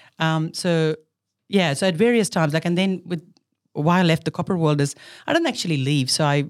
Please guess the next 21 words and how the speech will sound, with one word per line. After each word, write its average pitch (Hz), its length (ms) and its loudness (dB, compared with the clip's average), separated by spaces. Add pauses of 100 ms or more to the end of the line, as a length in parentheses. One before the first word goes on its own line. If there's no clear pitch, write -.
was 143 180 -6
doing 226 220 2
that 175 140 0
role 147 140 2
for 127 160 -4
a 123 40 -2
while. 120 340 -2 (460)
And 165 120 2
then 170 80 4
for 165 280 0
personal 196 500 0
reasons, 147 340 2
I 143 60 2
moved 160 500 0
to - 80 -8
Brisbane 135 420 -2
for 120 100 -4
a 117 60 -4
couple 123 240 -4
of 117 60 -4
years. 120 420 -4